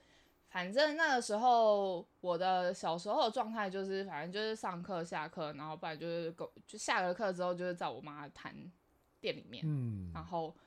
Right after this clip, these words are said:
Speaker 1: 帮忙，然后或者在那边放空发呆，所以我其实基本上真的没什么童年啊。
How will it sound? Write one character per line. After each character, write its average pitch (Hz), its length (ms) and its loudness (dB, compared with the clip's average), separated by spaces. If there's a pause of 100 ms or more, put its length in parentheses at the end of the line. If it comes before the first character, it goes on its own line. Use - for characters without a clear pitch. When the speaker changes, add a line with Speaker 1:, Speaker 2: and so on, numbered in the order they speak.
(140)
Speaker 1:
帮 165 140 -6
忙， 170 300 -8 (560)
然 160 140 -12
后 165 420 -6
或 160 160 -6
者 147 80 -10
在 165 140 -8
那 156 40 -10
边 156 400 -10
放 151 180 -8
空 180 280 -14
发 160 160 -8
呆， - 260 -10 (480)
所 - 160 -4
以 349 40 2
我 285 100 6
其 233 160 0
实 240 80 -4
基 285 120 -2
本 226 120 0
上 247 140 0
真 240 140 -4
的 240 60 0
没 180 220 -2
什 185 60 -6
么 160 120 -8
童 151 220 -8
年 110 180 -10
啊。 110 160 -12